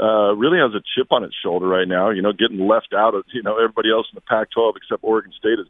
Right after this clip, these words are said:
bailed. Uh, and so I think they really feel slighted, as they should. Um, and so, you know, the entire team out there right now is playing, uh, is playing great football. And there are a bunch of, you know, there's a, there's a lot of guys on that team that are like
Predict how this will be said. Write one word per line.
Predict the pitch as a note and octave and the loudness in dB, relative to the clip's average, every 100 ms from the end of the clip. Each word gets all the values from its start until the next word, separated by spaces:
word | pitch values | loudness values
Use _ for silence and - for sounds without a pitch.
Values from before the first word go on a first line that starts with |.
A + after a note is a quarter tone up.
| _ | _
bailed. | G#2 A2 F#2+ - _ _ _ - | 0 2 0 -4 _ _ _ -2
Uh, | G#2 G#2 G2+ G2+ - | 2 4 4 4 2
and | G#2+ G2+ - | 0 -2 2
so | A2+ | 2
I | A#2+ | 2
think | D#3 F3+ | 0 0
they | A#2+ | 0
really | C3 A#2 G#2 | 2 0 0
feel | A#2 G2+ - | -2 -4 -2
slighted, | G2 B2 G2+ G#2 | 0 0 0 -2
as | G2+ F#2+ | -2 -4
they | F2+ - | -6 -4
should. | - B2+ F#2+ - _ _ _ G2+ | 0 2 0 -6 _ _ _ -2
Um, | G2+ G2+ G2 G2 G2 G2+ | 2 4 4 2 -2 -2
and | G2+ F#2+ | -2 0
so, | A2+ | 2
you | G#2+ A2 | 2 2
know, | G#2+ | 0
the | G#2+ | 0
entire | G2+ C3+ D#3 | 0 2 2
team | - - B2 B2+ | 0 -4 -2 0
out | F#2+ | 0
there | - F#2 | -2 -2
right | F#2+ F#2+ | -2 -2
now | F#2+ F#2+ | -2 -2
is | - | -4
playing, | - A2+ A#2 G2+ - _ _ _ - | -4 -2 0 -4 -10 _ _ _ -2
uh, | F#2+ F#2 F2+ - | 0 4 4 2
is | - | 0
playing | C3 D3+ F#2+ | 2 2 4
great | A2 B2 | 2 2
football. | B2 A#2 F2+ | -2 0 0
And | G#2+ | 2
there | E3+ | 2
are | |
a | |
bunch | C#3+ C#3 | 2 -2
of, | C#3 C3 | -4 -4
you | B2 | -2
know, | B2 | 0
there's | B2 B2+ | 0 -2
a, | A#2 A#2 | -4 -2
there's | A2 G#2+ | -2 0
a | |
lot | A#2 C3 | 2 2
of | C3 | 2
guys | A#2+ A#2+ A#2 - | 2 0 -2 -4
on | B2 A#2+ | -4 -4
that | A2 - - | -8 -10 -12
team | D3 B2+ G#2+ | -10 -8 -4
that | G#2+ | -4
are | G2 | -2
like | G2 A2 | 0 0